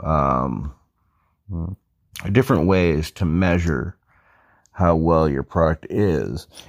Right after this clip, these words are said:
And if you're always just working on improving it, 'cause you can also ruin a good product too. You have to be careful not to overwork a product.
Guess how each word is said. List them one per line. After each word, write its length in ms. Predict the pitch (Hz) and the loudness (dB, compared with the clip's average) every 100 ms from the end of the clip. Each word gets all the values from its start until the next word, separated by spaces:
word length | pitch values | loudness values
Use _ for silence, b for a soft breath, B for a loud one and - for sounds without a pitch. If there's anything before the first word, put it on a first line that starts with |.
| - | -2
And 140 | 135 | 0
if 100 | 123 | 2
you're 140 | 123 - | 0 2
always 460 | 110 120 117 98 | 2 4 2 0
just 400 | - 95 87 - | -2 -2 -2 -4
working 560 | 80 71 92 95 - 82 | -6 0 2 2 0 -4
on 80 | 69 | -4
improving 560 | 65 - 139 139 110 | -8 -2 2 2 2
it, 220 | 78 65 - | 0 -4 -2
'cause 160 | 117 | 0
you 100 | 143 | 0
can 140 | 151 190 | 2 2
also 260 | 165 - | 2 2
ruin 380 | 92 110 147 151 | 0 2 4 4
a 60 | 95 | 2
good 200 | 90 - | 0 -2
product 380 | 117 90 - - | 0 0 -2 -4
too. 300 | 104 69 80 | -2 -2 -2
You 60 | |
have 100 | 82 | -4
to 80 | 95 | -4
be 360 | 98 101 101 85 | -2 0 -2 -2
careful 440 | 113 101 98 95 | 0 2 2 2
not 160 | 90 - | 2 0
to 100 | 73 | 2
overwork 580 | 104 98 92 92 92 | 4 4 4 4 4
a 60 | 80 | 0
product. 640 | - 92 92 78 71 _ | -2 2 2 2 -2 _